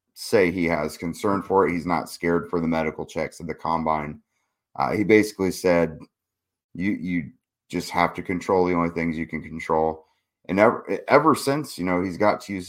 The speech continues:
U C L A, he looks awesome. He's a very, very polished, ready day one pass rusher. Like,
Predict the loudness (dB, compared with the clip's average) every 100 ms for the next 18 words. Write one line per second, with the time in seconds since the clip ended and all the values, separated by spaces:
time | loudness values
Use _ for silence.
0 | -10 -8 -6 0 2 2 0 -2 -2 -6
1 | _ -2 0 -2 -10 -12 -18 _ _ _
2 | -4 -2 -2 2 4 6 4 2 2 0
3 | -2 0 2 2 0 -4 -12 _ _ _
4 | _ _ _ _ -2 6 6 6 0 2
5 | 2 2 2 0 -2 -6 -6 -6 -10 -12
6 | -12 -8 -6 -8